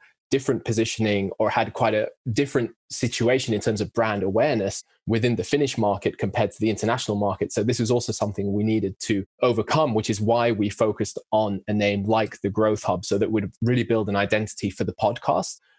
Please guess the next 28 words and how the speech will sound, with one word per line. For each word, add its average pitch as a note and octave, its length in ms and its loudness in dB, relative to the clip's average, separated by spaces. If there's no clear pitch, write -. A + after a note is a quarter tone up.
but A2+ 220 2
also A#2 320 2
being A2+ 480 0
the G#2+ 60 0
Growth G#2+ 260 2
Hub - 180 -2
podcast G2+ 420 -2
by F#2+ 140 2
Advanced G2 380 -2
B G2+ 120 -2
two G#2 120 -4
B C#3 240 2
would A2+ 160 0
have G#2 160 -2
the G#2+ 80 -4
connection G#2 420 -2
back G2 300 -2
to - 120 -8
the G2 300 0
marketing G#2+ 440 -2
agency. G#2+ 720 0
And G#2+ 340 0
we A#2+ 180 2
also B2 280 2
then A2 440 0
built A2+ 520 0
our G2+ 120 2
blog A2+ 320 2